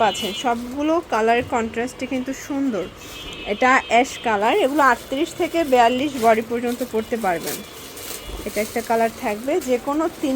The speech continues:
পিস নিলেই হোলসেল। এগুলো কিন্তু রং কষের গ্যারান্টি পাবেন, কাপড় কোয়ালিটির সবগুলো সেম। এগুলো সবই থাকবে গার্মেন্টস কটন, ঠিক আছে? Just প্রিন্টের প্যাটার্নটা চেঞ্জ থাকবে, ওকে? এটা হচ্ছে ইয়েলো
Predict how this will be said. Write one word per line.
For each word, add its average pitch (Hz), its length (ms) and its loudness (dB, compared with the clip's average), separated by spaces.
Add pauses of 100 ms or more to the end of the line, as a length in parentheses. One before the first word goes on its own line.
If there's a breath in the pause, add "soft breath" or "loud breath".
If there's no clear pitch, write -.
(120)
পিস 311 160 -2 (120)
নিলেই 285 320 2
হোলসেল। 262 440 2 (520)
এগুলো 285 200 6 (100)
কিন্তু 403 200 4 (120)
রং 247 200 8
কষের 320 280 4
গ্যারান্টি 285 340 4
পাবেন, 262 240 6 (120)
কাপড় 277 440 4
কোয়ালিটির 262 560 4
সবগুলো 240 380 2 (180)
সেম। 247 220 2 (140)
এগুলো 240 200 -2 (120)
সবই 240 240 2 (100)
থাকবে 262 240 2 (100)
গার্মেন্টস 226 440 0
কটন, 165 260 -2 (140)
ঠিক 277 200 -6
আছে? - 180 -6 (540 loud breath)
Just 262 200 4 (260)
প্রিন্টের 339 460 2 (100)
প্যাটার্নটা 233 440 0 (120)
চেঞ্জ 208 180 -4 (140)
থাকবে, 170 360 -6
ওকে? 214 200 -2 (1600)
এটা 247 220 0
হচ্ছে 262 300 -2 (240)
ইয়েলো 220 300 4